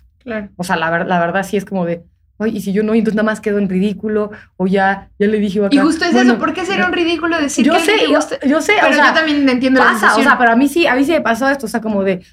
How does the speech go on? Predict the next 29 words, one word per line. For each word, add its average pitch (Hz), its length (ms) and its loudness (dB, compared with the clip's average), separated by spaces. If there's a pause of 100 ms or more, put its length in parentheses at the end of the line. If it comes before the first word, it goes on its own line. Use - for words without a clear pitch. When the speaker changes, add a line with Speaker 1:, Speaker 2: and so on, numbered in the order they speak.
(120)
Speaker 2:
"Ay, 220 160 0
no, 220 240 0
ya, 208 440 0 (220)
este, 190 240 -4
ay, 233 160 -4
pues, 180 200 -16 (140)
hasta 196 160 -12
a - 20 -6
mí 220 100 -2
no, 214 220 -4
tal, 214 220 -2
entonces 202 300 -6
me 185 80 -6
voy 196 100 0
a - 20 -6
sentir 196 280 -4
mal". 220 160 0 (300)
Pero 262 140 0
de 262 80 0
pronto 294 220 0
también 269 260 0
entró, 262 220 -2 (160)
entró 226 380 -2
esta 254 360 0
otra 233 320 0
parte 220 260 -2
de 220 140 2
decir, 196 500 -2 (400)
justo, 302 400 -6